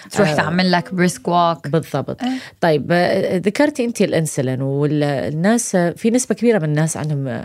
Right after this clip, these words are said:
Speaker 2: مشكلة السكر.
Speaker 1: مم.
Speaker 2: آه، وال-، والسكر له تأثير جدًا كبير على ال-، المود سوينجز والمشاعر
Speaker 1: مزبوط.
Speaker 2: والمزاج.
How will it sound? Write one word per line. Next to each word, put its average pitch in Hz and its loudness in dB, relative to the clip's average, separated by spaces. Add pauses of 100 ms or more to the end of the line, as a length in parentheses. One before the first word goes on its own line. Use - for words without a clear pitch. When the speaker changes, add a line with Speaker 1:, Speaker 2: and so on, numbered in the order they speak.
(100)
Speaker 2:
مشكلة 156 -4
السكر. - -8 (100)
Speaker 1:
مم. 170 2 (400)
Speaker 2:
آه، 147 0
وال-، 151 0
والسكر 190 2
له 180 4
تأثير 175 0
جدًا 165 2
كبير 139 0
على 123 -2
ال-، 120 -4 (280)
المود 160 2
سوينجز 151 -2
والمشاعر 143 0
Speaker 1:
مزبوط. 165 4
Speaker 2:
والمزاج. 143 0